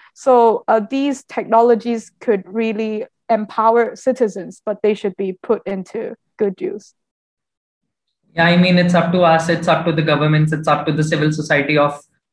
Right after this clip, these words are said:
Speaker 2: how they want to use these technologies, whether they want to use it for the good or for the bad. So it's really
Speaker 1: Mm-hmm.
Speaker 2: up to us as a community. And, uh,
Speaker 1: Yeah.
Speaker 2: yeah, and, uh,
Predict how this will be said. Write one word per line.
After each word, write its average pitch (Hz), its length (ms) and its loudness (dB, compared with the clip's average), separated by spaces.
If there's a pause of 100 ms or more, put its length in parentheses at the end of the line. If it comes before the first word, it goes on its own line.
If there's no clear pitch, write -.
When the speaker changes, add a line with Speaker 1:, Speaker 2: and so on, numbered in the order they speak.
(160)
Speaker 2:
how 147 240 2
they 160 100 2
want 156 240 2
to 160 60 2
use 151 260 2
these 160 200 0
technologies, 139 640 0
whether 143 240 0
they 147 140 -2
want 139 220 -2
to 147 40 -2
use 139 220 0
it 139 160 -4
for 147 80 0
the 143 100 -2
good 139 220 0
or 135 280 0
for 135 100 0
the 123 80 -2
bad. 120 380 -2 (360)
So 156 100 -2
it's 156 160 0
really 151 340 2
Speaker 1:
Mm-hmm. 208 300 -6
Speaker 2:
up - 240 -20
to 143 280 0 (300)
us 160 200 0
as 156 160 0
a 151 60 -2
community. 135 580 -4 (600)
And, 143 460 0
uh, 135 80 6
Speaker 1:
Yeah. 196 260 -4 (480)
Speaker 2:
yeah, 139 420 -2
and, 160 320 2
uh, 143 400 0